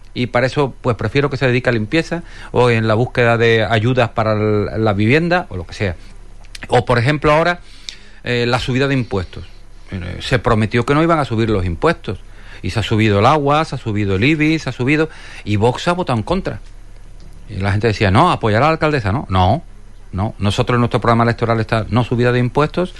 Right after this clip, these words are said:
y votamos en contra. Pues ese es nuestro cometido. Por eso es tan importante que no haya mayoría absoluta.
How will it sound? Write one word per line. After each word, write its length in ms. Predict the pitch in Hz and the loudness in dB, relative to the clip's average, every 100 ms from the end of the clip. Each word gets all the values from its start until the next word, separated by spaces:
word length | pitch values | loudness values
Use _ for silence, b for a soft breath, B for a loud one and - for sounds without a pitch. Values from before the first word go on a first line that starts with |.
| B | B
y 80 | 113 | 0
votamos 340 | 110 160 147 | 2 2 2
en 120 | 87 85 | 0 0
contra. 340 | 135 - 95 - B B B B | 0 0 -6 -8 B B B B
Pues 240 | 127 110 - 165 | 0 0 0 2
ese 260 | 185 - | 2 2
es 160 | 196 - | -2 -4
nuestro 360 | - 139 - 120 | -2 -2 -2 -2
cometido. 420 | 127 123 127 92 | 0 2 2 0
Por 180 | - 127 | 0 0
eso 100 | 147 | 0
es 80 | 180 | 0
tan 120 | 185 | 2
importante 520 | 175 170 160 180 175 | 2 0 2 0 0
que 100 | - | 2
no 60 | 131 | 2
haya 160 | 135 | 4
mayoría 360 | 131 123 110 95 | 2 2 0 -2
absoluta. 380 | - 85 82 | -6 -6 -6